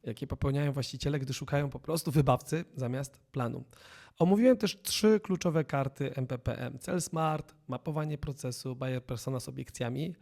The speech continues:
oraz dałem praktyczne wskazówki, jak przygotować się do rekrutacji, co przekazać handlowcowi i jak wygląda przykład z życia, gdzie rozdzielenie ról sprzedażowych uratowało w firmie czas i pieniądze. Zatrudnienie handlowca to nie jest cud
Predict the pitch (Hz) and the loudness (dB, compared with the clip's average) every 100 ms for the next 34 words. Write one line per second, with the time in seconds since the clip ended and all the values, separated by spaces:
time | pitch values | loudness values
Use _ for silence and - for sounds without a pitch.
0 | - - - 156 151 143 180 165 151 - | -20 -12 0 2 4 6 6 6 2 0
1 | 214 - 202 - 135 127 - - _ - | -4 -2 -2 -2 -2 -4 -8 -14 _ -2
2 | 240 - 170 156 143 127 - - 95 - | -2 -2 -6 -6 -6 -8 -8 -10 -10 -6
3 | 127 190 - - 113 - 127 - _ _ | -4 -2 -4 -8 -8 -4 -8 -8 _ _
4 | - 117 170 175 160 156 151 139 127 - | -8 -4 -2 2 0 0 -2 -2 -4 -4
5 | 117 131 - - 139 156 147 135 135 123 | -6 -6 -8 -2 0 0 0 0 0 -2
6 | - 165 147 120 120 123 120 131 143 - | -4 -4 -2 -2 -2 0 0 0 -2 -6
7 | - 147 175 190 175 180 151 165 175 160 | -8 -4 0 2 4 2 2 2 2 2
8 | - 143 170 190 - 127 123 117 139 165 | 2 6 8 8 4 -2 -2 -2 -4 -4
9 | - 226 226 160 131 127 127 120 - 123 | 0 2 4 2 2 2 0 -4 -4 -4
10 | 127 135 - - 139 139 - _ _ _ | -4 -8 -12 -4 -2 -2 -4 _ _ _
11 | - 131 127 120 117 - - - - - | -10 -2 -2 -2 -6 -14 -20 -18 -18 -2
12 | 160 156 180 208 190 180 180 - 190 - | 2 4 8 10 10 8 4 4 2 0
13 | - - 202 143 131 117 - - 202 147 | -14 -4 2 4 4 2 -6 6 6 6